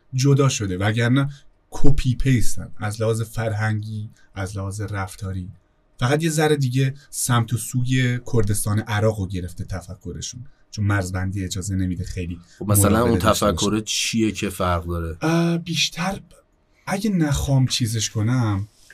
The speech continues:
Speaker 1: اه، ما خیلی تو ایران خیلی بیشتر بها می‌دیم به ادبیات و فرهنگ. ما کسایی رو داشتیم توی ایران مثل حافظ و سعدی، حالا نمی‌خوام خیلی چیزش کنم، ریشه ایش کنم، ولی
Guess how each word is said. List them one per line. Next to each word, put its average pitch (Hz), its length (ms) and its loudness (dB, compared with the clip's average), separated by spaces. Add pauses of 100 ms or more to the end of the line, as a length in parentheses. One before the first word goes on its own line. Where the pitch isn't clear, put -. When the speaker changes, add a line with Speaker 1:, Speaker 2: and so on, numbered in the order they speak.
(320)
Speaker 1:
اه، 101 220 -4
ما 104 200 -2
خیلی 95 600 -2
تو - 120 -12 (140)
ایران 107 600 -2
خیلی 95 500 -6 (240)
بیشتر 98 500 -4
بها 92 360 -4
می‌دیم 90 360 -6
به 85 280 -8 (720)
ادبیات 104 680 -2
و 92 40 -8
فرهنگ. 87 720 -8 (540)
ما 107 540 -2
کسایی 107 420 -4
رو 120 120 -6
داشتیم 104 360 -8
توی 98 180 -10
ایران 92 360 -8
مثل 90 360 -10 (240)
حافظ 95 440 -4
و 95 40 -4
سعدی، 98 340 -6
حالا 104 160 -4
نمی‌خوام 113 340 -2
خیلی 90 220 -12
چیزش 85 360 -10
کنم، 85 280 -14 (520)
ریشه 95 400 -4
ایش 92 180 -4
کنم، 98 260 -4
ولی 151 320 -2